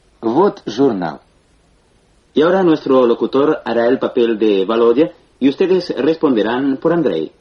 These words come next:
Speaker 2: ¿Se acuerdan cómo hay que responder al pedido? Respondan.
Speaker 1: Андрей,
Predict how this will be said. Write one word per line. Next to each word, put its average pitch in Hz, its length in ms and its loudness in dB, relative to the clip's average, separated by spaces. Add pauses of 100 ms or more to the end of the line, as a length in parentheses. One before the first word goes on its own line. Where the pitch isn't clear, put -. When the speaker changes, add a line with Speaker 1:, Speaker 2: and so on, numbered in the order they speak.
(960)
Speaker 2:
¿Se 156 140 -2
acuerdan 185 640 0 (100)
cómo 175 280 2
hay 160 100 2
que 113 280 2
responder 104 460 -2
al 107 100 -4
pedido? 165 360 0 (920)
Respondan. 143 600 -4 (840)
Speaker 1:
Андрей, 170 540 2